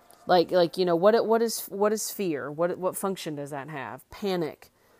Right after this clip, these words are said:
um, guilt, um, you know, function is a guiding light to know how your, like, how your day will go. Um, you know, knowing, it, it, it's just kinda like fight or flight. Um, it's kinda like when you're in a stressful situation. Um,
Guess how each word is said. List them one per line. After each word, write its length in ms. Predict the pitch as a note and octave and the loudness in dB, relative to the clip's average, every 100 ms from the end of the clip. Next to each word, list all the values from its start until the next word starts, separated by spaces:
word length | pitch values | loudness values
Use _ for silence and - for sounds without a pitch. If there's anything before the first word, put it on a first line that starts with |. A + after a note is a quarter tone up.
| _ | _
um, 400 | - D#3+ C#3+ C#3+ | 0 2 2 -4
guilt, 540 | D3+ F3+ D#3+ - - - _ _ _ _ _ _ | 2 4 4 0 -12 -16 _ _ _ _ _ _
um, 640 | - E3+ D#3 C#3 - - - | 0 2 2 0 -6 -12 -8
you 120 | F3+ | -2
know, 120 | E3+ | 0
function 460 | D#3+ G3 F#3+ - G3 | 0 0 0 -2 -4
is 140 | F3 | -2
a 80 | E3+ | -2
guiding 420 | E3 E3 E3+ D#3+ | 2 2 2 0
light 460 | D#3+ D3+ D#3+ A#3 - | -2 0 0 -2 -6
to 140 | - | -6
know 180 | F#3+ E3+ | -2 0
how 140 | F3 E3 | 0 -2
your, 340 | D#3 D#3+ D#3+ | -2 -2 -2
like, 220 | F#3 F#3+ | -4 -6
how 100 | C4 | -6
your 200 | A#3+ B3 | -6 -6
day 240 | F#3 D#3+ F3 | -4 -4 -4
will 180 | D#3+ | -6
go. 380 | C3 G2+ C#2 D#2 _ _ _ _ _ _ _ | -8 -12 -12 -14 _ _ _ _ _ _ _
Um, 560 | - D#3 D3 B2+ A#2 - | -6 -4 -4 -6 -8 -14
you 140 | - E3+ | -8 -4
know, 320 | D#3+ D3 D3+ | -2 -2 -2
knowing, 640 | D#3+ E3+ F#3+ F#3+ F#3+ F#3 - _ _ | 0 2 2 2 0 -2 -8 _ _
it, 180 | - A3 | -2 2
it, 140 | G#3 G#3 | 2 2
it's 180 | G3+ - | 0 -4
just 160 | A3 | -8
kinda 240 | - G#3 G3 | -4 -2 -2
like 220 | F#3 F3+ | -2 -2
fight 240 | - F3 | 2 2
or 80 | F3 | 2
flight. 400 | E3 D#3+ C3+ B2 _ _ _ _ | -6 -8 -8 -12 _ _ _ _
Um, 280 | D#3 D#3+ D#3+ | -6 -4 -4
it's 100 | E3 | -6
kinda 200 | - G#3+ | -6 -2
like 180 | G3+ G3 | -2 -2
when 100 | G3 | -2
you're 100 | F#3 | -2
in 60 | |
a 60 | F#3+ | -4
stressful 460 | - F3 F3 - F3+ | -4 -4 -4 -6 -6
situation. 840 | F3 - E3 D#3 D3+ - E3 G3 - _ _ _ | -8 -6 -4 -4 -4 -10 -12 -12 -16 _ _ _
Um, 680 | - E3+ D#3+ D#3 D3 C#3+ | -4 -2 0 -2 -4 -10